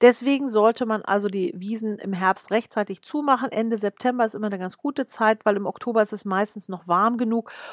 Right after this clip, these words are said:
und meistens auch noch mal schön feucht. Da gibt's noch mal einen guten Regen,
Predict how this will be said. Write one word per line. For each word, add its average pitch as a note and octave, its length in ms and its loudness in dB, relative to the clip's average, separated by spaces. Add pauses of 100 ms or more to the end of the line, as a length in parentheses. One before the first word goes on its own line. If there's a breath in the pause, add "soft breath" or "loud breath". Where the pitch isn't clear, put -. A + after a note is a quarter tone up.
(140)
und C4 180 6
meistens A3 380 2
auch - 160 -4
noch G3+ 80 -2
mal G3 160 0
schön F#3+ 260 -4
feucht. A3+ 340 0
Da G#3+ 60 -2
gibt's G3 220 -8
noch F#3+ 100 -6
mal F3+ 140 -4
einen F3+ 100 -6
guten F#3+ 220 -10
Regen, G#3 340 -2